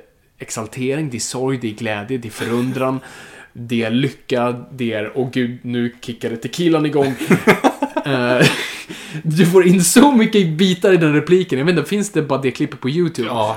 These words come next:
Speaker 1: För
Speaker 2: ja.
Speaker 1: det är liksom bara, den hade, monkey!
Speaker 2: Alltså, det, det är så konstigt levererat. Det är så jävla konstigt levererat. Och den scenen som ligger på YouTube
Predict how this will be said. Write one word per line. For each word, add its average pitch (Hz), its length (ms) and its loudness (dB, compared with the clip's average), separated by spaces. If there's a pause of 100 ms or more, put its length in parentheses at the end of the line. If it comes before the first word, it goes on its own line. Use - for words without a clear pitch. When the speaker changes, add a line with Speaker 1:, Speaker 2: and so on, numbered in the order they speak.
Speaker 1:
För 156 80 0
Speaker 2:
ja. 156 40 4
Speaker 1:
det - 20 2
är 170 40 6
liksom 165 180 2
bara, 151 160 2
den 143 80 -2
hade, 151 260 -2
monkey! 156 760 -2 (680)
Speaker 2:
Alltså, 160 200 -8 (240)
det, 151 200 -2
det 190 100 4
är 190 60 4
så 185 180 0
konstigt 180 520 0
levererat. 160 640 2
Det 180 100 4
är 190 40 4
så 185 140 -4
jävla 165 420 -2
konstigt 143 380 -6
levererat. 147 440 -4
Och 147 360 -4
den 185 200 0
scenen 214 400 -2
som 127 120 -2
ligger 120 140 0
på 123 100 -4
YouTube 156 340 0